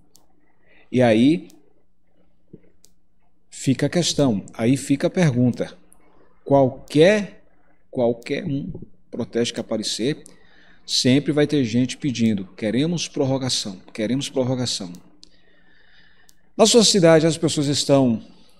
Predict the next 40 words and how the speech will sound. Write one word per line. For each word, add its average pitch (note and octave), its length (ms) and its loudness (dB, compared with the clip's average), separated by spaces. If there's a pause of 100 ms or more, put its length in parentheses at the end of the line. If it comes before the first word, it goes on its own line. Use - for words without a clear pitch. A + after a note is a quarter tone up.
(440)
tensas, - 720 0
ansiosas. C#3+ 1000 2 (300)
Você F3+ 360 2
está D3 180 -2
ansioso? C3 600 -2 (120)
Você D#3 240 2
quer F3+ 160 0
saber C3 340 0
se - 140 -6
vai A#2+ 100 -2
ter B2 140 -4
prorrogação A#2 600 -2
de A#2 140 -6
fato A#2+ 420 0
agora, G#2+ 400 0
em A2 80 -2
novembro, A2 680 -2
em A#2+ 120 -2
dezembro, G#2 600 -2 (280)
em B2+ 100 2
dois B2 200 2
mil B2 140 0
e G#2+ 40 -2
vinte G#2+ 220 -4
e G#2+ 40 -12
dois? B2+ 500 -2 (840)
Você - 160 -6
não G#3 100 0
imagina F3+ 340 2
o F#3+ 60 -2
tanto G#3 460 0
de C#3+ 440 -2 (440)
perguntas F3 720 2
que D3 80 -4
eu C#3+ 60 4
venho C#3 140 0
recebendo C3+ 460 -2
nesses C3+ 360 -2
últimos B2+ 320 -4
dias. F#2+ 540 -4